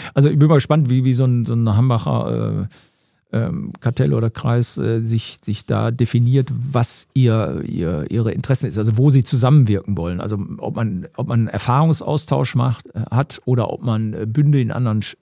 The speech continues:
Hochschulstädten haben will, wo man eben ein engeres Be-, Verhältnis hat, also die eigenen Aktiven auch wissen, wo sie hingehen können, wenn sie entsprechend, äh, was suchen.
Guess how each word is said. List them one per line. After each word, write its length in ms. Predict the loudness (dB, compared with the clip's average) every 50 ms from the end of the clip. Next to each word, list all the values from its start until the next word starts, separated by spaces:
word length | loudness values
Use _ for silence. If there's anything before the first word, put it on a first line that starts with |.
| _ -6 -2
Hochschulstädten 800 | 0 0 0 0 0 -4 -4 -4 -2 -4 -4 0 2 2 2 4
haben 320 | 2 2 4 2 2 2
will, 240 | 2 2 2 2 2
wo 100 | 2 2
man 200 | 2 0 0 -2
eben 240 | -2 -2 -2 -2 -4
ein 320 | -4 -4 -2 -2 -4 -4
engeres 400 | -4 0 2 2 2 2 0 -4
Be-, 180 | -6 -10 -12 -12 -12 _ -12 -12
Verhältnis 500 | -10 -2 0 0 0 2 2 0 0 0
hat, 240 | 0 -4 -4 -4 -8
also 240 | -8 -6 -4 -6 -6
die 240 | -6 -8 -12 -8 -6
eigenen 300 | -6 -2 -2 -2 -2 -4
Aktiven 380 | -6 -8 -4 -2 0 0 0
auch 180 | -2 -2 -6 -4
wissen, 300 | -4 -2 0 2 2 2
wo 80 | 2 0
sie 120 | 2 2
hingehen 360 | 2 4 4 2 2 2 2
können, 240 | 2 4 4 4 2 -2 -12 -20 _ _ _ _ _ _ _ _ _
wenn 140 | -2 0 0
sie 140 | 0 0 -2
entsprechend, 600 | -2 -4 -4 -2 -2 -2 0 2 0 -2 -2 -4
äh, 240 | -6 -2 -2 0 2
was 140 | 0 0 2
suchen. 360 | 2 2 2 4 4 2 2